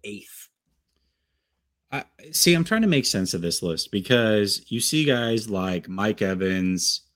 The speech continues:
Speaker 2: uh, Stefon Diggs, guys that have done it, Davante Adams, right? Guys that have done it for a long period of time. And so you're like, "Okay, well, maybe they're going off of career achievement."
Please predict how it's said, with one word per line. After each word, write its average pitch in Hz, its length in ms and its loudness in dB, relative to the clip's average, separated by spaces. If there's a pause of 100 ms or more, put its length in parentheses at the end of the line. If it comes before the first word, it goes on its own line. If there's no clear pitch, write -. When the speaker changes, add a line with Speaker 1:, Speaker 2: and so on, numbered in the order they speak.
(380)
Speaker 2:
uh, 87 200 -12 (100)
Stefon 110 600 2
Diggs, 98 800 2 (720)
guys 120 300 4
that 123 80 6
have 104 120 2
done 107 160 2
it, 104 140 -4
Davante 107 420 2
Adams, 95 360 0
right? 95 260 -2
Guys 107 240 2
that 113 80 2
have 98 140 -2
done 98 160 0
it 98 120 -6
for 95 160 0
a 87 60 0
long 90 300 0
period 95 220 -2
of 78 80 -6
time. 92 280 -4
And 95 80 -2
so 104 120 -4
you're 104 120 0
like, 110 100 -4
"Okay, 139 220 2
well, 117 160 2
maybe 156 240 4
they're 147 140 2
going 117 300 0
off 104 220 -4
of 95 260 -2
career 95 260 0
achievement." 82 440 -10